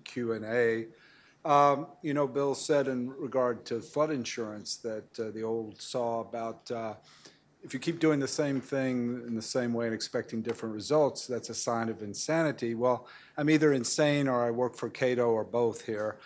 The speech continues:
because I'm going to rise to say that, in fact, the, uh, administrative state is unconstitutional. And in fact, the, there's a no-, something called the non-delegation doctrine that is good constitutional law. It's just not enforced.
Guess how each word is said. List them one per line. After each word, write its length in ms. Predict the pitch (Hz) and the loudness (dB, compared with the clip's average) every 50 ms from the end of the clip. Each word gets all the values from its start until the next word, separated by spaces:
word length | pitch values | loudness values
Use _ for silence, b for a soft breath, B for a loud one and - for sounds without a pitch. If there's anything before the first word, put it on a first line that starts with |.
| B B B B | B B B B
because 300 | - 147 - 160 147 135 | -4 2 6 6 8 8
I'm 160 | 151 151 151 | 8 6 8
going 320 | 147 170 190 226 220 196 170 | 8 8 8 8 8 6 6
to 100 | 165 156 | 6 4
rise 540 | 143 147 156 165 175 175 170 156 151 147 - | 6 8 8 10 10 10 8 6 4 0 -2
to 140 | - 156 139 | -4 -6 -6
say 340 | - - 151 135 135 139 139 | -4 -2 0 0 0 0 0
that, 160 | 135 135 131 | -2 -2 -2
in 140 | 143 147 143 | -2 -4 -4
fact, 440 | - - 220 254 226 - - - - | -2 0 0 0 0 -2 -4 -4 -2
the, 260 | 160 151 147 147 147 | 0 0 2 2 2
uh, 360 | 147 143 143 143 143 139 127 | 4 4 6 4 4 2 0
administrative 580 | 113 151 156 147 143 - - - 147 131 131 - | -2 -4 -2 -2 -2 -2 0 0 0 2 0 -2
state 400 | - - - 135 131 127 - - - | -4 -2 0 0 -2 -2 -4 -4 -2
is 480 | 143 151 156 135 110 98 - - - - | 0 2 2 0 -2 -4 -6 -8 -8 -6
unconstitutional. 1200 | 123 113 104 107 - 110 113 104 - - 117 - - 120 120 117 - - - - 104 110 113 B B B B B B B B | -8 -8 -8 -6 -6 -6 -6 -6 -8 -8 -10 -6 -4 -2 -2 -2 -2 -6 -8 -8 -10 -10 -12 B B B B B B B B
And 380 | - 147 135 135 131 127 143 151 - | 0 2 4 4 2 2 -2 -4 -6
in 160 | - 170 135 120 | -6 -6 -6 -6
fact, 480 | - - 190 190 170 - - - - | 0 6 6 8 8 6 2 -4 -2
the, 260 | 151 143 143 139 143 | 2 2 4 4 2
there's 240 | 143 135 139 135 127 | 2 2 2 2 4
a 80 | 139 131 | 2 2
no-, 200 | 127 131 143 - 131 | 2 0 -2 -4 -6
something 400 | - - 143 127 113 135 127 110 | -4 -4 -4 -2 -2 -4 -6 2
called 220 | - 127 127 120 | 4 4 4 4
the 80 | 127 120 | 2 0
non-delegation 920 | 123 120 123 123 117 123 123 120 120 110 127 120 120 117 - 127 117 113 | 0 0 2 2 2 0 0 0 0 0 0 -2 -2 -2 -2 -2 -4 -2
doctrine 460 | 117 117 110 107 - - 131 127 127 | 0 0 -2 -2 -2 -4 -4 -2 -2
that 140 | 127 123 117 | -2 -2 -2
is 120 | 120 113 | -2 -2
good 300 | 104 98 - 135 131 - | -2 0 2 2 2 2
constitutional 840 | - - 123 117 120 - - 120 - - 120 110 - - - 117 110 | -2 -2 -2 -2 -2 -4 -6 -8 -6 -6 -6 -6 -6 -6 -6 -6 -6
law. 280 | 110 107 101 101 117 143 | -4 -2 0 0 0 0
It's 160 | 151 143 - | -2 -4 -8
just 280 | - - 98 - - - | -10 -8 -8 -8 -8 -6
not 180 | 107 104 98 | -6 -6 -6
enforced. 720 | 101 98 90 - - - 143 143 123 110 113 - - - | -8 -10 -14 -10 -4 -2 0 0 0 0 -2 -4 -8 -14